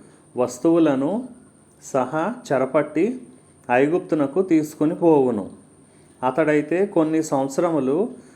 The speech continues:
ఉత్తర దేశపు రాజు ప్రభుత్వము కంటే ఎక్కువ ప్రభుత్వము చేయును. అతడు దక్షిణ దేశపు రాజు దేశంలో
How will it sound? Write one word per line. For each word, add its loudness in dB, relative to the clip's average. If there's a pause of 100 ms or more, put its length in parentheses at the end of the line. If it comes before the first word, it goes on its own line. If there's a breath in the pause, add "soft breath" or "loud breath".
(180 loud breath)
ఉత్తర 0
దేశపు 0
రాజు 2
ప్రభుత్వము 0
కంటే 0 (360 loud breath)
ఎక్కువ 2
ప్రభుత్వము -2 (120)
చేయును. 0 (760 soft breath)
అతడు 0
దక్షిణ 0
దేశపు 0
రాజు 2
దేశంలో 0